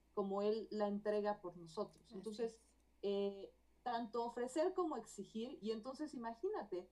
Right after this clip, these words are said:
Speaker 1: si cada uno ofrece lo mejor de sí, ¿qué matrimonios de tan alta calidad vamos a tener, no? O sea, lo que
Speaker 2: Completamente.
Speaker 1: queremos son matrimonios de altísima calidad, y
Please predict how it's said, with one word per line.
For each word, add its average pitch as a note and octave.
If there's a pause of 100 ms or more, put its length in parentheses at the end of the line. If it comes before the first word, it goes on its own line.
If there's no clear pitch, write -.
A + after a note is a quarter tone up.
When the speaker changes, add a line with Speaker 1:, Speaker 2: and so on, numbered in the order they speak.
(200)
Speaker 1:
si C4
cada F4+
uno F4
ofrece B3+
lo B3
mejor A3+
de B3+
sí, A#3+ (500)
¿qué D4+
matrimonios C4
de G3+
tan G3+
alta C4
calidad G#3
vamos A3+
a G3
tener, A#3
no? G#3+
O -
sea, -
lo A3
que G#3+
Speaker 2:
Completamente. G#3+
Speaker 1:
queremos C#4 (540)
son D4
matrimonios C#4
de B3+
altísima D4+
calidad, G#3+ (360)
y A#3